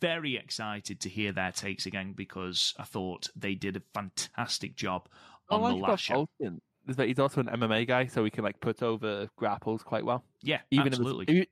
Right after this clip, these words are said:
Speaker 2: e-, even if it's a bullshit grapple, he can find why, <laughs> why it would work in the kayfabe rule of, uh,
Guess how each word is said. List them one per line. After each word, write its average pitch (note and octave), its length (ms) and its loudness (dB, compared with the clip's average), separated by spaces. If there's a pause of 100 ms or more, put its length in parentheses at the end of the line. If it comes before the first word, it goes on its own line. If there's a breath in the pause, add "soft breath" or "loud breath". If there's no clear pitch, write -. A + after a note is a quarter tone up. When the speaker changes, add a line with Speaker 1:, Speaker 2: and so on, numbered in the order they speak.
Speaker 2:
e-, G#3 60 0
even A3 140 6
if G3 100 4
it's E3+ 100 2
a D#3+ 60 4
bullshit B2+ 560 0
grapple, A2+ 380 0
he A#2 80 -4
can C#3 160 -4
find A#2 360 0
why, A2 160 2 (200)
<laughs> - 220 -16
why B2+ 160 2
it C#3 140 2
would D3 160 2
work A#2 280 4
in A2+ 100 -6
the A#2 80 -4
kayfabe G#2+ 460 -2
rule G#2+ 300 2
of, - 280 -4
uh, G2+ 300 0